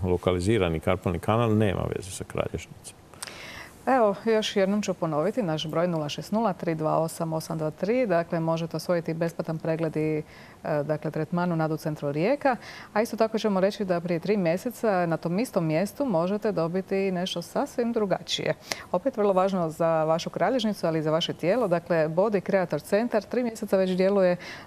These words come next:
Speaker 2: dakle, na adresi Škurinska cesta broj jedan. E, što možemo reći, jesu li Riječanke prepoznale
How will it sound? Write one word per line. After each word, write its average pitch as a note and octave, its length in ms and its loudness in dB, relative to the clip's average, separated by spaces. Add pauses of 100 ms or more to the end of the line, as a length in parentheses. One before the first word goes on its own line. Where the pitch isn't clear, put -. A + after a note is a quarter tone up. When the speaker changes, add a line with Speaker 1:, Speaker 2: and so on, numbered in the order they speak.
Speaker 2:
dakle, F#3 520 4
na F#3 240 4
adresi E3 320 2
Škurinska E3 400 0
cesta D3 340 0
broj D#3 280 0
jedan. D#3 360 0
E, D#3+ 420 2
što - 260 0
možemo F3+ 320 2
reći, F3 280 2
jesu F3 220 0
li E3+ 60 2
Riječanke E3 380 2
prepoznale D#3+ 640 2